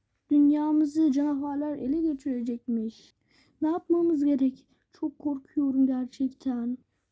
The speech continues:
Çok korkuyorum gerçekten. Dinozorları mı alsak acaba Bay Renkli? Lütfen. Lütfen. Çok korkuyorum. Bize sen yardım edebilirsin. Çünkü buraların en bilgisi sensin. Yaşlı olmasan da çok bilgesin."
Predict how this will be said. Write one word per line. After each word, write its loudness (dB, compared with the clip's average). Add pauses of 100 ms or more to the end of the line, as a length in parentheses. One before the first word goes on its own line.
(360)
Çok 0
korkuyorum 2
gerçekten. -4
Dinozorları 4
mı 0
alsak -2
acaba 0
Bay 0
Renkli? -2
Lütfen. -4 (680)
Lütfen. -2 (300)
Çok -2
korkuyorum. 0 (360)
Bize 2
sen 2
yardım 2
edebilirsin. -2
Çünkü -2
buraların 2
en 2
bilgisi -2
sensin. -6 (380)
Yaşlı 0
olmasan 0
da -2
çok -2
bilgesin." -2